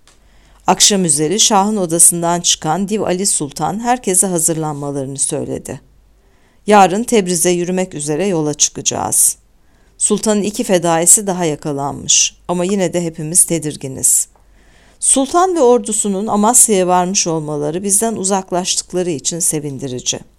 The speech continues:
Ama Tebriz'de bıraktıkları yöneticileri ve askerler acaba şehri hemen teslim edecekler mi?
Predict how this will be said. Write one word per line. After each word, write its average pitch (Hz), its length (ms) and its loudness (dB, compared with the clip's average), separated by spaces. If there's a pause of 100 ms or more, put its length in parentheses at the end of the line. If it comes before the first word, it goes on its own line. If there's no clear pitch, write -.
(520)
Ama 202 220 2
Tebriz'de 185 540 2
bıraktıkları 165 640 -2
yöneticileri 160 760 -2
ve 170 60 0
askerler 156 640 0
acaba 196 420 -2
şehri 196 360 -2
hemen 180 300 -2
teslim 185 420 -2
edecekler 143 680 -4
mi? - 220 -12